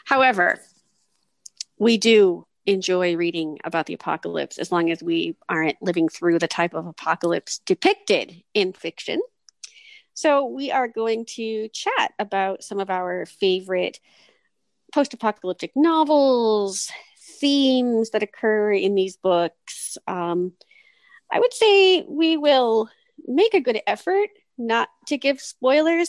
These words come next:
I, I can't promise, but we will certainly try. So before we start out, I have the usual housekeeping information.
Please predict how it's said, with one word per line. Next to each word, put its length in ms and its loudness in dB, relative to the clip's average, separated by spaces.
I, 200 -4
I 140 -16
can't 380 -6
promise, 600 0
but 280 0
we 100 0
will 360 -6
certainly 480 -4
try. 400 -8
So 300 4
before 300 -4
we 100 -2
start 260 -2
out, 320 0
I 100 -6
have 580 -4
the 100 -6
usual 800 -2
housekeeping 960 -4
information. 680 -2